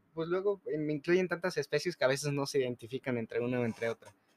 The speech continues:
Pero, pero al final de eso sí es bueno que al menos estén incluyendo más cosas al lore, ¿no? Aunque no, aunque en, en su momento no se diga mucho, tal vez tengan relevancia futura, no necesariamente como, "Ay, miren esta gran bestia" o así, sino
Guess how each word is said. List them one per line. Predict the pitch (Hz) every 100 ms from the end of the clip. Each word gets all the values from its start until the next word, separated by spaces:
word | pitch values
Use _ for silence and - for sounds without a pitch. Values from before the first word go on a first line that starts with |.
| _ -
Pero, | 127 135 127
pero | 147 143
al |
final | 147 160 180
de | 180
eso | - 196
sí | - 156 156 139
es | 131 139 143
bueno | 147 151 151
que |
al | 123
menos | 131 139
estén | - 131
incluyendo | 135 120 117 120 127
más | 123 117 -
cosas | 120 113 120 -
al | 117 117 113
lore, | 120 123 175
¿no? | 147 120
Aunque | 123 120 117 101
no, | 123 131 135 131 - _ _ _ _ -
aunque | 139 156 147 143 147
en, | 156 -
en | 160
su | 170
momento | 160 175 190
no | 185
se | 180
diga | 175 165
mucho, | 151 156 -
tal | - 139
vez | 139
tengan | - 135 131 127 117 92 -
relevancia | 127 123 123 123 131
futura, | - 123 123 127 147
no | 139 135
necesariamente | 135 131 120 120 123 123 123 -
como, | 110 117
"Ay, | 147 127
miren | 127 127 127
esta | 123 113
gran | 117 117
bestia" | 120 123 - 110 107
o |
así, | 104 139
sino | - 123 117